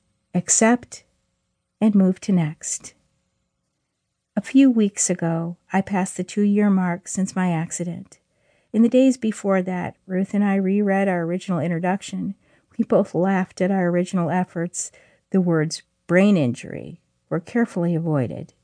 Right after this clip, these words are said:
delicately opting for brain changes or brain challenges. I know I didn't want to claim my own brain injury at the time. I wasn't ready to back up and accept.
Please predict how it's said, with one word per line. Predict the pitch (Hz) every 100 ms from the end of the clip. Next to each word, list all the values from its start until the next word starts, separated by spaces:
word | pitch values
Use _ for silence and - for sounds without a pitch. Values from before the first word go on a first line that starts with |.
| _
delicately | 214 208 202 - - 180
opting | - 165 170 - 170
for | 175 170
brain | 185 202 202 185
changes | 180 208 190 190 175 180 185 - -
or | 190
brain | 190 190 185 180 175
challenges. | - 190 190 175 175 - 175 185 - - _ _ _ _ _ _ _ _ _ _ 214
I | 233
know | 226 214 208
I | 202
didn't | 196 196 196
want | 190 180
to |
claim | - 185 185 180
my | 180 175
own | 175
brain | 175 175 175
injury | 175 175 185 180
at |
the | 175
time. | - 175 175 160 170 - _ -
I | 190
wasn't | 190 196 202 185
ready | 190 165 165 196 - -
to | 196
back | 185 175 165 -
up | 131 170 - - _
and | 180
accept. | 170 - 214 175 - -